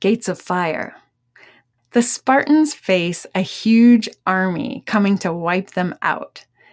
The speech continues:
Imminent death is certain. Individual Spartans, though, both leaders and common soldiers, speak up about how they should approach the threat.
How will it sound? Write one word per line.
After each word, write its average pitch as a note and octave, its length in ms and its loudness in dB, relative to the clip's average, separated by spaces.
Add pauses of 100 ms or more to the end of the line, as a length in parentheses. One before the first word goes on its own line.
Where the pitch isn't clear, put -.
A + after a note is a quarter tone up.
(380)
Imminent B3 680 4
death E3 460 -2 (340)
is F#3+ 420 0
certain. - 680 -4 (380)
Individual A3 680 2
Spartans, F3 760 -4
though, C3+ 340 -6 (600)
both F3 300 -4
leaders A3+ 720 2
and E3+ 300 -6
common A#3 420 6
soldiers, A3 680 0 (180)
speak - 520 0 (200)
up A3+ 240 -2
about E3 380 -4
how F#3+ 320 0
they G#3 160 2
should G3 240 -4
approach - 680 -4
the E3 120 -8
threat. - 400 -10